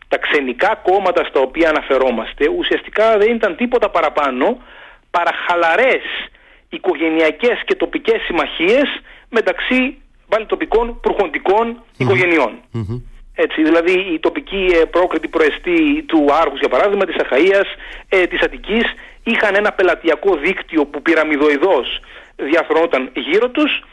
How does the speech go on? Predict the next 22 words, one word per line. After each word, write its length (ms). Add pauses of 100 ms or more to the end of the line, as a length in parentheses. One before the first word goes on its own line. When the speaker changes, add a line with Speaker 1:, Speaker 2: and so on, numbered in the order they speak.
(260)
Speaker 1:
και 120
κινητοποιώντας 1040
το 140
δίκτυο 340
αυτό 480
και 100
εκλογικά 600 (480)
μετά 260
το 120
χίλια 180
οκτακόσια 380
σαράντα 180
τέσσερα 440 (360)
ήταν 300
σε 120
θέση 360 (300)
να 180
εμπεδώσουν, 960
να 60
εμπεβεώσουν 800
και 140
δημοκρατικά 920